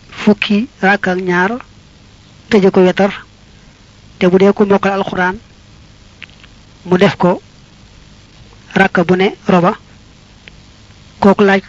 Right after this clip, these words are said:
ne ko, "Waaw, bu julli yooyu rawee nag?" Mu ne ko, "Bu fekkee la ko tax a raw day, day lu diis a diis, neexutoon a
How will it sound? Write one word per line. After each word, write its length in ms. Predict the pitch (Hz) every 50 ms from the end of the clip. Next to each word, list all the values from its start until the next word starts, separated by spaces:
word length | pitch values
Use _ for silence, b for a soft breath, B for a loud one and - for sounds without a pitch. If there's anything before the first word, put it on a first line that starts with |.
| - -
ne 100 | 208 196
ko, 100 | 196 214
"Waaw, 300 | 196 190 185 180 165 170 - - - - - - - - - - - - - - - - - - - - - - - - - - -
bu 140 | 170 160 208
julli 160 | 185 226 220 226
yooyu 160 | 226 214 202
rawee 240 | 196 202 190 180 175
nag?" 140 | 170 180 185 - - - - - - - - - - - - - - - - - - - - - - - - - - - - - - - -
Mu 60 | -
ne 80 | 180 190
ko, 120 | 185 - 190
"Bu 80 | 196
fekkee 300 | 214 - 247 240 - 226
la 100 | 208 202
ko 100 | 196 214
tax 160 | 202 226 180 190
a 40 |
raw 160 | 202 196 185 185
day, 260 | 165 180 180 190 240 - - - - -
day 160 | - 190 190 196
lu 160 | 190 196 190
diis 260 | 160 180 220 220 -
a 60 | 220
diis, 460 | 196 175 196 196 196 - - - - - - - - - - - - - - - - - - - - - - - - - - - - - - - - - - - - - - - -
neexutoon 460 | 196 202 220 214 226 - 214 202 202 196
a 100 | 190